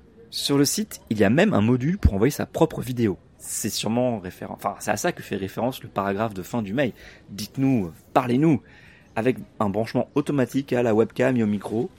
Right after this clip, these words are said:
Franchement, c'est bien fichu, non, vraiment. Et le site est d'ailleurs très joli et très propre. Malheureusement, <laughs> ça ne publie pas automatiquement les vidéos.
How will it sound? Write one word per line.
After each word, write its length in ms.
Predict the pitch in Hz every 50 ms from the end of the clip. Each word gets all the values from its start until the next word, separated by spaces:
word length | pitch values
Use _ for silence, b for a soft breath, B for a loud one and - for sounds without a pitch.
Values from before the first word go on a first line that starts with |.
| - -
Franchement, 340 | - 143 - - 202 220 254
c'est 180 | 254 - -
bien 140 | 202 180 180
fichu, 320 | 170 151 135 - - 131 110
non, 160 | 117 120 123
vraiment. 340 | 120 123 135 117 98 87 82
Et 80 | 82
le 120 | 85 87 85
site 240 | - - - -
est 80 | - 87
d'ailleurs 280 | 80 85 90 113 113 -
très 200 | - - 110 98
joli 240 | 101 117 156 170
et 60 | 135 -
très 160 | - - 120
propre. 260 | - - - - - - - B B B B B B B B
Malheureusement, 640 | - 92 101 101 101 104 104 107 120 135 147 151 - - - -
<laughs> 560 | - - - 151 - - - - - - - -
ça 140 | - 117
ne 60 | 120 127
publie 240 | 120 123 120 117
pas 240 | 107 - 143 139 - -
automatiquement 540 | 117 113 - 110 101 - - - 120 120
les 100 | 113 104
vidéos. 340 | 95 101 98 90 90 85 78